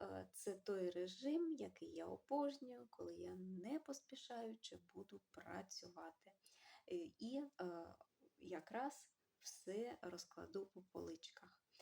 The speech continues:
Е, що хочу розкласти по поличках за червень у робочому, е, руслі, у робочому напрямі. Е, хочу проаналізувати тести Н М Т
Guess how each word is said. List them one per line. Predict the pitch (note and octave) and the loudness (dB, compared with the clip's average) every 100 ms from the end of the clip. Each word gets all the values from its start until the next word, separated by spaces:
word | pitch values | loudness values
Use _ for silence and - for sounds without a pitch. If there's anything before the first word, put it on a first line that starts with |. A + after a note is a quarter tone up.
| - - - | -18 -18 -12
Е, | F#3+ F3+ - | -6 -4 -4
що | - - - C#4+ D4+ | -4 -6 2 2 4
хочу | B3 A#3 G#3 | 0 -2 -2
розкласти | F#3+ F#3 - G3+ G3+ F#3+ | -2 -2 -2 -2 -2 -6
по | F#3 F3+ | -4 -4
поличках | F#3 F3+ F3+ - F3 F3 | 0 0 0 -4 -6 -4
за | G#3 | -2
червень | G#3+ - E4+ D#4+ B3+ | -2 0 0 0 0
у | - C#4+ | 0 2
робочому, | A#3 F3 F3 F#3 - F3+ F3 F3+ F#3 - - - - - | 2 2 2 2 0 -4 -4 -6 -8 -18 -20 -20 -12 -6
е, | F#3 F3+ - - - - _ _ _ - - - - - | -4 -4 -4 -6 -8 -16 _ _ _ -20 -20 -20 -4 2
руслі, | G#3+ G#3 F3+ - E3+ F#3 F3+ - - | 6 4 2 -2 -2 -2 -2 -6 -6
у | - | -2
робочому | A3 G3 E3 G3 - F#3 | 2 2 2 0 -2 -4
напрямі. | F3+ E3 - - E3+ F3+ _ - - - - | -4 -6 -10 -14 -12 -12 _ -20 -16 -8 0
Е, | F#3+ F3+ D3+ - _ _ _ - - - | 4 4 2 -2 _ _ _ -20 -18 -8
хочу | - B3+ A#3+ - F#3 | 0 2 2 0 -4
проаналізувати | G#3+ A3+ A3+ A3 G#3+ G#3+ G#3+ G#3 F3+ - F3 - | 2 2 2 0 0 0 0 0 -2 -4 -6 0
тести | A3 G3+ F#3+ - F#3 F#3+ | 2 2 0 -4 -4 -2
Н | F#3+ | -2
М | G3 F#3+ | -4 -4
Т | F#3+ F3+ D#3+ | -2 0 -2